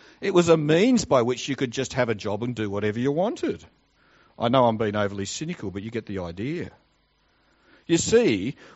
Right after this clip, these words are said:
Paul is right, so Peter is writing to the church where it's suffering persecution and telling them the danger of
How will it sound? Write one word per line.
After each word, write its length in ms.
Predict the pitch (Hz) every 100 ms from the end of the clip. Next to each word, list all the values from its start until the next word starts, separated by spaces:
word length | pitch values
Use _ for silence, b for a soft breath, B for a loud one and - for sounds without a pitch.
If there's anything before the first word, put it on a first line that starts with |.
| B
Paul 300 | - 254 247
is 120 | 143
right, 300 | 120 131 151
so 160 | 127 139
Peter 380 | - 185 254 143
is 140 | 110
writing 340 | 101 120 139 127
to 80 |
the 120 | 110 110
church 400 | - 160 117 -
where 140 | 120
it's 100 | 107
suffering 360 | 147 127 117 107
persecution 640 | 113 107 - 143 - 110
and 120 | 104
telling 340 | 139 131 104
them 220 | 101 156 139
the 160 | 104
danger 540 | 95 113 139 117 95 92
of 260 | 107 -